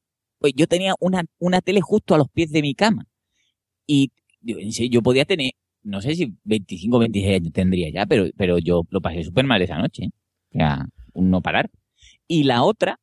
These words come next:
que es la que os digo, que os he pasado el, el enlace, pero no sé si es ese momento concreto porque no lo he escuchado, era, y también lo he contado aquí, que yo de pequeño, a mí la película del baile de los vampiros, ¿vale? Como era una peli-, es comedia,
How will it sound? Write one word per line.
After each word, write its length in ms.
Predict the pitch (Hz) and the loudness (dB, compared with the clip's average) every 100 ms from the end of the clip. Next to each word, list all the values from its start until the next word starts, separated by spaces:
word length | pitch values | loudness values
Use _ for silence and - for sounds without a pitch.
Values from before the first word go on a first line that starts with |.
| _ | _
que 180 | - 117 | -4 -4
es 60 | 123 | 0
la 160 | 131 123 | -2 0
que 80 | 113 | 0
os 80 | 104 | 2
digo, 240 | 143 120 | 2 2
que 200 | 104 87 | 0 -4
os 160 | 95 98 | -4 -2
he 80 | 104 | -2
pasado 380 | 120 113 127 120 | -2 0 2 2
el, 220 | 104 - | 0 -2
el 140 | 110 | 0
enlace, 340 | 101 113 - 107 | 2 0 -2 0
pero 160 | 95 | 0
no 120 | 95 117 | 0 -2
sé 140 | 135 | -2
si 220 | - 123 | -4 -4
es 120 | 123 | -2
ese 220 | 123 117 113 | -4 -2 -2
momento 500 | 110 117 - 104 95 | 0 0 2 2 2
concreto 420 | 98 110 123 101 | -2 0 0 2
porque 160 | 87 87 | 0 2
no 100 | 104 | 2
lo 60 | |
he 20 | |
escuchado, 540 | 113 113 - 135 127 175 _ _ _ _ _ _ _ - | 2 -2 0 0 0 -4 _ _ _ _ _ _ _ 0
era, 140 | 143 | 2
y 60 | 160 | 2
también 240 | 117 120 | 2 2
lo 60 | 143 | 2
he 40 | |
contado 300 | 147 143 156 | 0 0 0
aquí, 240 | 147 151 156 | 2 -2 -2
que 180 | 120 - - | -2 -4 -2
yo 140 | 123 | 0
de 80 | 156 | 2
pequeño, 460 | 175 170 175 151 - _ - | 0 0 0 0 -6 _ -4
a 80 | 110 | -2
mí 180 | 135 135 | 0 0
la 160 | 117 101 | 0 2
película 320 | 104 123 147 | 2 2 4
del 160 | 131 110 | 4 4
baile 240 | 139 156 | 2 2
de 80 | 156 | 2
los 100 | 143 | 2
vampiros, 640 | 123 107 92 156 139 - _ _ _ _ _ - | 0 -2 0 0 0 -6 _ _ _ _ _ -6
¿vale? 220 | 113 - _ _ _ | -4 -4 _ _ _
Como 260 | - 120 131 | -2 2 2
era 140 | 185 | 2
una 140 | 202 190 | 0 0
peli-, 220 | 196 190 | 0 0
es 140 | 175 - - _ _ _ _ - | -2 -4 -16 _ _ _ _ -2
comedia, 520 | 135 180 226 143 151 | 0 2 0 0 -4